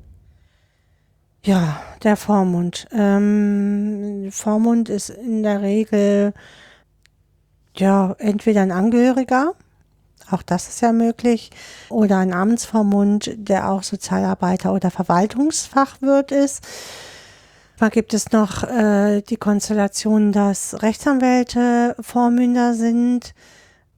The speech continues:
Ja, das, äh, ist so, so Fakt. Also ich kenne in der Regel nur aus diesen Bereichen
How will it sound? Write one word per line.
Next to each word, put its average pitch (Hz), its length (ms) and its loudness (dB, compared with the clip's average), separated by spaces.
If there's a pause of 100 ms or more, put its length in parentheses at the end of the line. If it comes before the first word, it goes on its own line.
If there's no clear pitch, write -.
(120)
Ja, 170 440 0 (300)
das, 202 240 -2
äh, - 460 -10 (140)
ist 226 160 0
so, 208 480 2 (1500)
so 214 200 0
Fakt. - 440 -4 (160)
Also 208 400 2 (380)
ich - 260 -12
kenne 240 580 2
in 220 100 0
der 208 160 2
Regel 208 340 0
nur 208 500 0 (1200)
aus 202 220 0
diesen 208 320 2
Bereichen 185 720 0